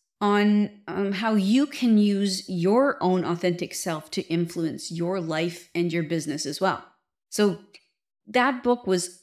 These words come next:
very powerful. I loved, I actually listened to that one on, on Audible. I didn't read it. I listened to that one, um, but it was good. Um, and it, it did give me some great ideas for my business, even though it's not a business book. It is a biography, but,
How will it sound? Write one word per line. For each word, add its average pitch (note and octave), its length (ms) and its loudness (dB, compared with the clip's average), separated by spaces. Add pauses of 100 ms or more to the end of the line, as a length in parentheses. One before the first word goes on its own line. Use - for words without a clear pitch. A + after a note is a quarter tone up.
very G3+ 440 2
powerful. F3 460 -2
I D#3+ 80 2
loved, F#3+ 500 0 (240)
I G3+ 140 4
actually G3+ 280 0
listened F#3+ 440 0
to G#3 80 -4
that G3 200 -2
one F#3+ 380 -2
on, D#3 260 -4
on D#3+ 240 -2
Audible. G3+ 500 2
I F3 80 0
didn't D3+ 300 -6
read F#3 220 -2
it. F3+ 100 0
I D#3 80 -2
listened F3+ 360 -4
to F#3 100 -4
that F3+ 180 -2
one, F3 300 -2
um, E3 260 0
but F#3+ 80 0
it F#3+ 120 -2
was G3 260 2
good. G3 520 0 (140)
Um, D3+ 240 -8
and F3+ 260 0
it, - 160 -6
it F3 160 -6
did G3+ 280 -6
give F#3+ 200 0
me F#3+ 120 0
some F3 200 -4
great E3+ 240 -2
ideas E3 440 -2
for - 160 -8
my D#3+ 120 -2
business, D#3+ 420 -4
even A3+ 200 0
though A3 120 0
it's G#3 140 -6
not F#3 80 -2
a E3 60 -4
business E3+ 480 -4
book. - 420 -10
It C#3+ 120 -6
is F#3+ 180 -2
a G#3+ 60 -2
biography, F#3 580 -2
but, E3 320 -6